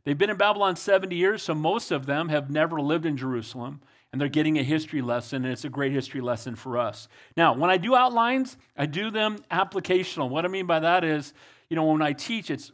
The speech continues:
it's observation, interpretation, application. What does it say? What does it mean?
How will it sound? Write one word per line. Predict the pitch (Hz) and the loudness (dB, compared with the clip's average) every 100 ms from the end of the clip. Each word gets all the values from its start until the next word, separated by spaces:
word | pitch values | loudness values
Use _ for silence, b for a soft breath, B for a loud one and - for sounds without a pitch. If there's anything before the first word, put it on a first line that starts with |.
| - | -8
it's | 131 - | -8 0
observation, | 147 180 190 208 214 208 190 | 4 4 4 -4 -4 -4 -4
interpretation, | 147 135 170 170 175 185 165 180 156 | -4 -2 -4 -2 -2 0 0 -2 -4
application. | 143 139 143 123 110 127 107 | -4 -4 -8 -6 -8 -10 -2
What | 135 | 0
does | 185 226 | 0 -2
it | 180 | -8
say? | - 143 175 175 B B B B | -2 0 -2 -8 B B B B
What | 131 165 | 0 2
does | 175 | 2
it | 208 | -2
mean? | 165 165 185 | 0 0 0